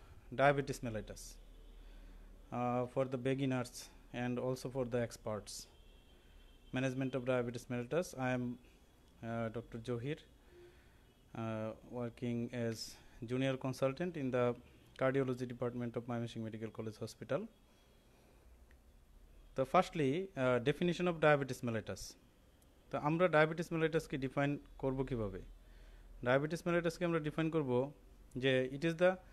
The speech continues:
uh, clinical condition in which there is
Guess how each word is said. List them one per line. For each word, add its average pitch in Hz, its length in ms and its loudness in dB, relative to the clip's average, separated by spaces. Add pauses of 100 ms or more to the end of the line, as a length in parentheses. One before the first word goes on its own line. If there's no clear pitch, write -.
(1040)
uh, 127 320 2
clinical 165 340 2
condition 180 560 0
in 147 200 0
which 175 220 -2
there 139 260 2 (100)
is 127 40 -4